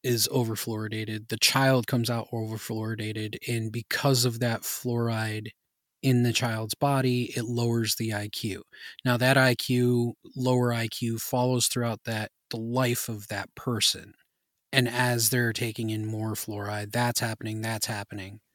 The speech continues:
I mean, it's like you say, you know, there are dumb people that have very smart kids, but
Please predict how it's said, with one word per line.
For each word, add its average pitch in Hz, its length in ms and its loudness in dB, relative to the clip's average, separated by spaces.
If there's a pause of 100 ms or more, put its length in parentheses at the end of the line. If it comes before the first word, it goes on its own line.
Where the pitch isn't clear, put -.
(360)
I 143 60 4
mean, 139 200 8
it's 135 160 2
like 170 180 4
you 123 80 2
say, 123 340 6
you 110 140 -2
know, 113 160 -2
there 117 180 0
are 117 100 0
dumb 113 260 0
people 107 240 -4
that 101 140 -6
have 110 100 -4
very 113 280 -2
smart 110 380 2
kids, 123 560 0 (520)
but 123 300 6